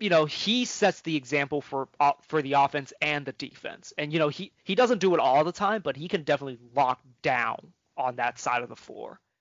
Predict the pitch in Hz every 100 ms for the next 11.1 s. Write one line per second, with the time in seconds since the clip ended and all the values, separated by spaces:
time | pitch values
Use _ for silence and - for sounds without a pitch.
0 | _ _ - 123 127 127 165 160 180 185
1 | 160 156 156 190 196 185 165 - 160 160
2 | 156 147 151 151 135 - - 151 143 -
3 | 170 175 127 - - 87 - _ _ _
4 | _ 107 113 131 - _ _ _ _ _
5 | 156 151 180 196 233 233 226 208 196 190
6 | - - 165 185 _ 170 160 160 - 143
7 | 143 110 123 123 - 120 123 123 120 -
8 | - _ 135 120 127 - - 127 - 165
9 | - 156 147 151 147 143 139 143 139 123
10 | 127 139 139 143 139 - 135 123 113 -